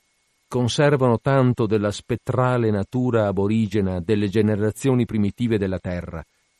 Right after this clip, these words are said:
quando la memoria del primo uomo era un ricordo distinto.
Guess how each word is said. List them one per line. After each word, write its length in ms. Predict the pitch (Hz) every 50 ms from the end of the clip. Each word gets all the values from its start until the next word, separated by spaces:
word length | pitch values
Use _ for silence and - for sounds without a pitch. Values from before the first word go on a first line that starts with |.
| _ _ _ _ _ _
quando 320 | _ 120 113 113 113 113
la 120 | 110 110
memoria 480 | 110 110 107 117 117 120 120 120 117 104
del 160 | 92 104 95
primo 280 | _ - 113 107 107 104
uomo 460 | 101 101 107 110 110 110 107 101 98
era 140 | 101 95 90
un 120 | 90 87
ricordo 480 | 90 92 87 - - 104 104 107 101 101
distinto. 760 | 92 - - - - _ - 92 82 73 65 - _ - -